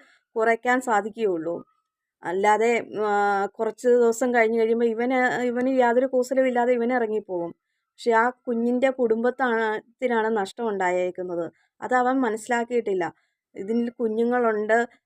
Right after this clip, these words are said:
ആ, അവരെ എത്തിക്കേണ്ട സ്ഥലത്ത് യഥാർത്ഥത്തിൽ കൊണ്ടുവന്ന് എത്തിച്ചു കൊടുക്കണം എന്നുള്ള ഒരു കാഴ്ചപ്പാടും തൻ്റെ ജോലിയോടുള്ള ഒരു ഉത്തരവാദിത്വം ഉണ്ടായിരുന്നെങ്കിൽ ഇങ്ങനെ ഒരു അപകടം ഉണ്ടാകുകയില്ലായിരുന്നു.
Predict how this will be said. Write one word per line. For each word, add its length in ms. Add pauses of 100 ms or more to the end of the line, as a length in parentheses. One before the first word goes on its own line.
(100)
ആ, 80 (520)
അവരെ 360 (180)
എത്തിക്കേണ്ട 720
സ്ഥലത്ത് 520
യഥാർത്ഥത്തിൽ 580
കൊണ്ടുവന്ന് 480
എത്തിച്ചു 420
കൊടുക്കണം 500
എന്നുള്ള 440
ഒരു 180 (460)
കാഴ്ചപ്പാടും 720 (380)
തൻ്റെ 220
ജോലിയോടുള്ള 920
ഒരു 180 (140)
ഉത്തരവാദിത്വം 720
ഉണ്ടായിരുന്നെങ്കിൽ 500
ഇങ്ങനെ 340
ഒരു 140
അപകടം 460
ഉണ്ടാകുകയില്ലായിരുന്നു. 920